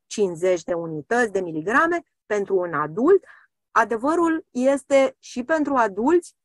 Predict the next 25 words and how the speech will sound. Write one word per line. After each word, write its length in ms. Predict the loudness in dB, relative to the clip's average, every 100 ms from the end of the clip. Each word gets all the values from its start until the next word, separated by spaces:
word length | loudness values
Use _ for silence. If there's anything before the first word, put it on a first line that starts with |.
| _
și 300 | -20 -12 -12
pentru 360 | -6 -6 -4 -6
copii. 580 | -4 -4 -4 -10 -10 -4
În 220 | -2 0
principiu, 760 | -2 -4 -8 -4 -4 -2 -4 -4 -10 _
insulina 640 | -2 -2 0 0 2 2 2
bazală 760 | 0 -2 0 2 4 2 0 -6
sau 280 | -6 -2 0
rata 360 | 4 4 2
bazală 580 | -2 -4 -4 -4 -2 -4 -8
într-o 300 | -8 -6 -2
pompă 500 | 0 -2 -4 -12 _ _
corectă 840 | 2 4 4 2 -2 -4 -2 -2 _ _ _
trebuie 600 | -2 0 0 -2 0 0
să 160 | -2 -4
ne 140 | -4
mențină 680 | -2 -2 -4 -4 -4 -2 -4 -4
cam 260 | -2 -2
pe 160 | -2 -6
aceeași 500 | -6 0 0 0 -6
glicemie, 840 | -14 -12 -8 -6 -2 0 0 -4 _ _
plus 360 | -2 4 4 2 -6 _
minus 580 | -8 -2 2 4 4 0 -4 _ _
treizeci 540 | 2 2 2 0 0 -2
de 380 | -2 -2 -2